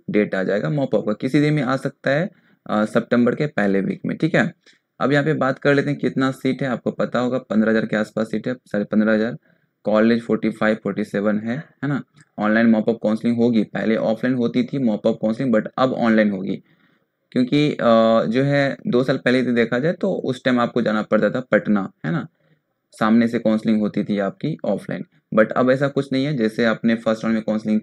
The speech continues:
किया था, same to same उसी तरह से आपको मॉप अप में काउंसलिंग करना है, सारा कॉलेज अच्छे से फिल करना है, ठीक है, जिससे आपको कॉलेज मिल जाए। और आप चाहो तो मेरे से काउंसलिंग करा सकते हो, उसके लिए आप मेरा WhatsApp ग्रुप, Telegram कुछ भी ज्वाइन करो, लिंक आपको डिस्क्रिप्शन बॉक्स में मिल जाएगा,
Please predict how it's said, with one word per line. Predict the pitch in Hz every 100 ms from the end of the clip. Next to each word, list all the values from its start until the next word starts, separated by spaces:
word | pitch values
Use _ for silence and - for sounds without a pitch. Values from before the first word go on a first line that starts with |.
| -
किया | 113 120
था, | - 151 - _ _ _ - -
same | 139 151 160 151
to | 131 135 -
same | 110 98 -
उसी | 113 143
तरह | - -
से | 117 110
आपको | 101 - 147
मॉप | 160 107 -
अप | 101 117
में | 123
काउंसलिंग | 104 98 127
करना | 139 107 104 98
है, |
सारा | 87 101 107
कॉलेज | 110 104 101
अच्छे | -
से | 101
फिल | 113 120
करना | 113 117 123
है, | 127 185 - - - -
ठीक | 131 151
है, | 113 - _ _
जिससे | 101 -
आपको | 107 -
कॉलेज | 113 110 110
मिल | 120 107 98
जाए। | 92 85 _ _
और | - 104
आप | - 101 -
चाहो | 110 123 135
तो | 135 123
मेरे | 101 104
से | -
काउंसलिंग | - 98 98 98
करा | 98 117
सकते | 123 123 -
हो, | 139
उसके | 117 -
लिए | 104
आप | 95 90
मेरा | 98
WhatsApp | 90 110 - 123
ग्रुप, | 131 117 101
Telegram | 107 113 120
कुछ | - 123
भी | 135
ज्वाइन | 127 131
करो, | 127 139
लिंक | 113 107 107 101
आपको | 98 -
डिस्क्रिप्शन | 101 - 95 - 98
बॉक्स | 95 -
में | 143
मिल | 156 147
जाएगा, | 110 95 95